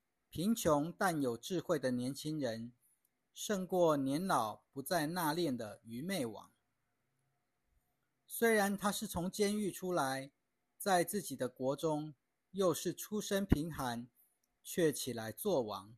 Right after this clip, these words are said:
我看见所有在日光之下行走的活人，都随从那取代老王的年轻人。所有的人民，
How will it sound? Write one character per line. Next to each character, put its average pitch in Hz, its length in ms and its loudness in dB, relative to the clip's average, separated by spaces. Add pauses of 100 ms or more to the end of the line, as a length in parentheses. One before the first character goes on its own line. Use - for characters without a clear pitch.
(1120)
我 139 160 -4
看 202 260 0
见 190 300 2
所 156 240 0
有 147 200 4
在 151 240 2
日 175 220 0
光 165 240 0
之 160 140 -10
下 147 280 0
行 147 320 -6
走 123 200 -4
的 110 100 -10
活 120 300 -6
人， 117 320 -6 (800)
都 165 180 6
随 156 220 0
从 151 320 -2
那 175 160 0
取 123 260 -6
代 151 280 2
老 107 240 -6
王 104 200 -14
的 110 160 -10
年 113 240 -8
轻 196 280 -6
人。 113 280 -6 (1120)
所 190 300 2
有 226 100 2
的 170 140 2
人 160 180 2
民， 156 460 -4